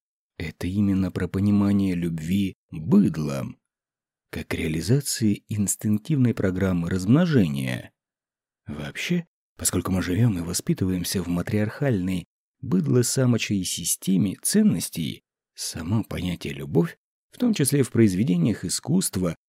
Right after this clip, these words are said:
попсе, в сми и так далее, тотально передергивается, извращается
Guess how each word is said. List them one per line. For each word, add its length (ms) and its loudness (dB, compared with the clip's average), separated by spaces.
попсе, 640 0
в 60 -6
сми 520 2
и 120 -8
так 240 -12
далее, 540 2
тотально 640 -4
передергивается, 1300 -2
извращается 1080 -2